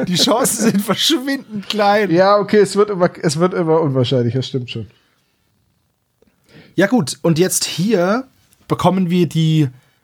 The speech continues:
Speaker 1: in Anführungszeichen, wahre Sicht der Dinge. Wir wissen's ja immer noch nicht. Es stellt sich dann heraus, dass es genauso war. Aber hier bekommen wir jetzt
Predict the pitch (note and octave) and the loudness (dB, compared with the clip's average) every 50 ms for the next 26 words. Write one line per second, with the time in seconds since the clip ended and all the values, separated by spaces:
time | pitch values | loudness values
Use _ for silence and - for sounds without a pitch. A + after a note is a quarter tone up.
0 | _ _ _ _ _ _ _ - D3+ D3 E3+ G3+ - A#3 G#3 - - D3+ D#3+ D3 | _ _ _ _ _ _ _ -14 -14 -12 -12 -10 -8 -8 -8 -8 -6 -4 -4 -2
1 | B2 A#2+ C3+ C3+ D#3 F#3+ F#3+ F3 G3 F#3+ D#3 C#3+ D#3 D3+ - - D3 B2+ C#3+ D3+ | 0 2 2 4 4 2 2 2 0 0 0 0 -2 -2 0 0 0 0 0 0
2 | F#3 F#3 E3 D3+ C#3+ C#3+ D#3+ F#3 F3+ - - E3+ D#3+ E3 E3 D#3+ D#3 D#3+ C#3+ - | 0 0 2 2 2 2 0 -4 -4 -6 -6 -8 -8 -8 -10 -10 -10 -12 -14 -16
3 | A#2+ B2 C3 - - - - A#2+ A#2+ A#2+ - A2 A2+ A2+ A2+ A2+ A2 A2 A2 - | -18 -18 -18 -18 -18 -16 -16 -16 -16 -16 -16 -18 -18 -18 -18 -18 -18 -18 -20 -20
4 | A2+ G2+ G2+ - - A2+ G#2 G#2 G#2+ G2 F#2+ F2+ D#2 E2 G2 B2+ E3 F#3+ G3 G3 | -20 -18 -18 -18 -16 -14 -14 -14 -14 -16 -16 -16 -14 -10 -6 0 2 2 2 0
5 | G#3 _ _ _ _ _ - A#2+ C3 C#3+ C#3+ C#3 C3+ - _ _ _ _ _ _ | -2 _ _ _ _ _ -12 -10 -8 -8 -8 -8 -10 -12 _ _ _ _ _ _
6 | _ _ - - C3+ D3+ F#3+ G3 F#3+ D#3+ D#3 - - D#3 D#3 D3 D3 D3 C#3+ C#3 | _ _ -6 -2 2 4 4 4 2 0 -2 -2 0 0 0 2 2 2 2 2
7 | C3+ - - - - - | 0 -4 -6 -8 -10 -14